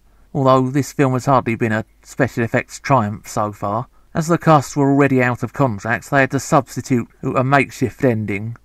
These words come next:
Basically, they just reused footage from the original film. Brody's widow has a flashback to her husband shooting the original shark, which she, uh, never actually witnessed,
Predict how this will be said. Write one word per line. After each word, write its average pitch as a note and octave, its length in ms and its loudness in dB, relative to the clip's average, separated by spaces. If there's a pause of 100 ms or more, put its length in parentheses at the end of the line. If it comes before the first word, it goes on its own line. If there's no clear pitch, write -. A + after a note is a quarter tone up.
(120)
Basically, B2+ 440 0
they C3 120 2
just B2+ 240 -4
reused A#2+ 460 -2
footage B2+ 320 -4
from B2 220 -4
the B2 80 0
original A#2 400 -6
film. G#2+ 420 -6 (240)
Brody's C#3 420 2
widow C3 520 0 (180)
has C3+ 160 -2
a C3+ 60 2
flashback - 680 -2
to C3+ 100 -6
her C3 160 0 (160)
husband B2+ 440 -2
shooting B2+ 420 -2
the B2+ 80 2
original A#2+ 400 0
shark, A2+ 480 -6 (200)
which - 200 -6
she, B2+ 240 -2
uh, A#2+ 160 0
never A#2+ 300 -2
actually A#2 320 -6
witnessed, - 600 -4